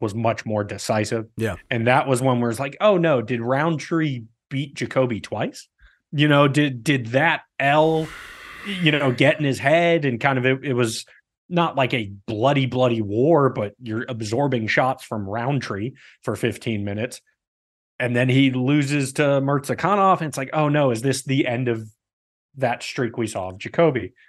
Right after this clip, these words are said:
Speaker 2: I like the way
Speaker 1: But I
Speaker 2: you
Speaker 1: don't
Speaker 2: just,
Speaker 1: think so.
Speaker 2: I just like the way you posed that. Did he lose twice to somebody? That's a good,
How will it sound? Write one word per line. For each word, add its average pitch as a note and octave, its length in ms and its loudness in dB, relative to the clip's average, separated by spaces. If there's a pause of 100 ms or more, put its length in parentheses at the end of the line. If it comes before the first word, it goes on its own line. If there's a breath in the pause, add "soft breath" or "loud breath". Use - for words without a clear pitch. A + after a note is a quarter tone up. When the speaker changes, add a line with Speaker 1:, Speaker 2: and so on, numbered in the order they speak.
(600 soft breath)
Speaker 2:
I C3 80 -2
like F3+ 180 2
the E3+ 80 0
way C#3+ 60 2
Speaker 1:
But D3 80 8
I C#3 40 6
Speaker 2:
you D3 80 6
Speaker 1:
don't C3+ 80 4
Speaker 2:
just, C3 120 2
Speaker 1:
think A#3 120 2
so. G#2 260 -4
Speaker 2:
I B2+ 80 0
just D3 160 -4
like C3 140 0
the A#2 80 -6
way A2+ 80 0
you G#2 120 -2
posed G2+ 340 -4
that. F#2+ 180 -8
Did G2 300 -10
he G#2+ 140 -8
lose G#2+ 240 -6
twice G2 480 -4
to G#2 100 -8
somebody? F2+ 420 -6
That's B2 160 -4
a C#3+ 80 -2
good, A2+ 680 -2